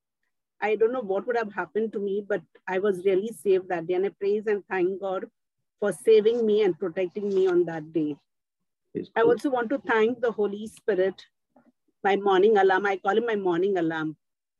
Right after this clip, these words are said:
Speaker 1: for waking me up every morning at two. I, I'm awake by two fifteen. Some I toss in bed, in bed. And then I look at the watch, it is two fifteen. I said, "Okay, it's time to meet my Holy Spirit."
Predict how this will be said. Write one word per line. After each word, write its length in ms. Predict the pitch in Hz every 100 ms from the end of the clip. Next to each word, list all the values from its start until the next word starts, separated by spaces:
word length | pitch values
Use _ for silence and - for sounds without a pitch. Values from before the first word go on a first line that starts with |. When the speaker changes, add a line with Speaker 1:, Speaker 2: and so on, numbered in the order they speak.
| _ _ _
Speaker 1:
for 120 | 233
waking 340 | 220 214 254 269
me 140 | 254
up 180 | 208 220
every 320 | 214 190 208 226
morning 420 | 196 196 196 220
at 100 | 180 -
two. 260 | 220 226 _
I, 200 | 220 220 214
I'm 220 | 220 240 -
awake 320 | 202 233 240
by 140 | 233 220
two 280 | - 226 -
fifteen. 320 | 180 185 190
Some 220 | - 233
I 100 | 247 220
toss 240 | 208 202 -
in 160 | 226
bed, 280 | 185 185 190 214 _ 190
in 200 | 196 180
bed. 280 | 185 185 254 _ _ _ _ _ _ _ _
And 160 | 214 214
then 140 | 233
I 60 | 247
look 220 | 226 226
at 120 | 233
the 100 | 214
watch, 320 | 214 202 190 226
it 100 | 208
is 140 | -
two 180 | 214 220
fifteen. 380 | - 180 - 202
I 140 | 196 185
said, 180 | 214
"Okay, 420 | 208 185 202 170 165 -
it's 140 | _
time 240 | 208 196
to 80 | 185
meet 300 | 196 196 208
my 120 | 208
Holy 300 | 180 180 175
Spirit." 480 | 185 - 170 156 165